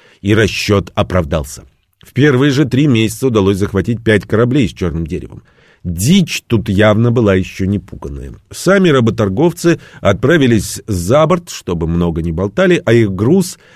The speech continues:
на невольничий рынок в Бриджтауне, где ушёл очень быстро и за хорошую цену. На руку пиратам играло ещё и то, что коллег-конкурентов у них практически не осталось.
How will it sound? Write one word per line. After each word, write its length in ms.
на 100
невольничий 760
рынок 400
в 80
Бриджтауне, 960
где 340
ушёл 500
очень 360
быстро 320
и 40
за 100
хорошую 400
цену. 320
На 200
руку 200
пиратам 460
играло 280
ещё 300
и 80
то, 240
что 220
коллег-конкурентов 880
у 40
них 160
практически 540
не 140
осталось. 600